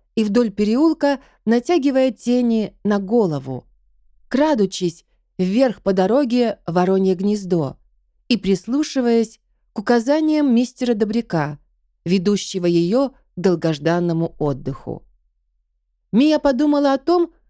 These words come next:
как на нее смотрела Эшлин. Об их прощальном поцелуе перед тем, как она покинула гору. Несомненно, для Эшлин все это было для вида, частью игры,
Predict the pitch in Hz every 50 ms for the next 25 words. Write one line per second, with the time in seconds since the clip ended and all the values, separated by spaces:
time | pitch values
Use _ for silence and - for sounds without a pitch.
0 | _ _ _ _ - - 320 - - 285 269 254 247 247 254 254 - 254 240 220
1 | 226 208 247 240 247 240 - _ - 214 185 151 - - - 156 147 139 120 -
2 | _ _ _ _ _ _ _ _ _ _ _ _ _ _ - 226 233 233 349 339
3 | - 262 240 226 - - - 233 247 262 269 269 254 269 277 - - 320 320 285
4 | 247 220 202 190 180 175 - - _ _ _ - 208 202 196 190 - - 214 226
5 | 220 220 202 - - 202 185 - 185 185 190 170 - 185 190 190 - 202 196 196
6 | 202 214 220 208 196 220 196 160 143 139 131 - _ _ _ _ _ _ _ _
7 | _ _ _ _ _ _ _ _ _ _ _ - 202 208 - - 254 269 294 294
8 | 302 277 233 196 180 165 156 147 _ _ _ _ _ _ _ _ - 226 233 233
9 | - _ - 269 330 311 - - 294 294 302 294 - - - - 254 269 277 269
10 | 277 233 214 175 214 233 226 220 202 190 208 220 226 214 180 180 156 139 120 147
11 | 143 - - _ _ _ _ _ _ _ _ _ _ _ - - 240 240 226 -
12 | - - 226 233 - 247 247 208 247 277 277 240 202 160 -